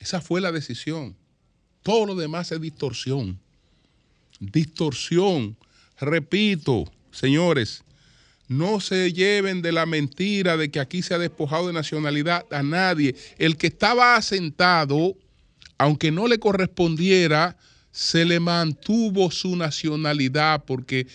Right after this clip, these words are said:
si estaba asentado, esa era una falta del Estado Dominicano y nadie puede prevalecerse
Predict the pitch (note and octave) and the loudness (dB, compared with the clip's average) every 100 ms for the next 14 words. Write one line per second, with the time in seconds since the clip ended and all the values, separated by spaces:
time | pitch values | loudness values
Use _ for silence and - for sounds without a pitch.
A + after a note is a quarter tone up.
0 | - - - - E3 D#3+ - G#3 A3 G#3 | -20 -14 -8 2 2 2 2 4 4 0
1 | F#3+ D#3+ F#3+ F#3+ F#3 F#3 F#3 F3+ D3 F3 | -2 0 2 2 0 0 -2 -2 -2 0
2 | F3 E3 D3+ C#3 B2+ E3 E3+ E3+ D#3+ D#3 | 0 0 -2 -2 -2 0 0 0 -2 -2
3 | C3+ B2+ D#3 D#3 D3 D#3+ F3+ E3+ D3 F3+ | -4 -2 -2 0 0 0 -2 -2 -2 0
4 | F3 D3+ D3 D3 C#3 B2 F#3+ F3+ - | 0 0 0 0 -2 -2 0 0 -2